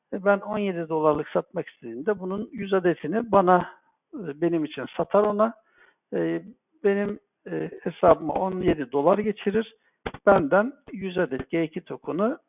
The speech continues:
o almak isteyene verir. Bakın tahtam nasıl değişti arkadaşlar. Ee,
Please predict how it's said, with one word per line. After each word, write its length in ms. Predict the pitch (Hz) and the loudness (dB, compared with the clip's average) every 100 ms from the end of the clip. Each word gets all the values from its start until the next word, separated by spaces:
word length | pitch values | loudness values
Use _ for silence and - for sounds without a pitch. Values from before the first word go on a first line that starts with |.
| _ _ _ _ | _ _ _ _
o 360 | - 180 175 - | -2 0 0 2
almak 420 | 190 170 165 147 | 2 4 0 -2
isteyene 400 | - - 113 220 | -6 -10 -6 -2
verir. 360 | 180 131 - - _ _ _ _ _ _ _ _ _ _ | -2 -2 -4 -14 _ _ _ _ _ _ _ _ _ _
Bakın 260 | 214 214 240 | 2 4 2
tahtam 480 | - 214 196 233 226 | 6 8 8 4 4
nasıl 280 | 214 - 185 | -2 0 0
değişti 300 | 165 139 151 | 0 2 2
arkadaşlar. 800 | 135 - 143 139 - 208 - - _ _ _ _ _ | 2 2 0 0 0 0 0 -8 _ _ _ _ _
Ee, 340 | 185 170 165 | -8 -6 -6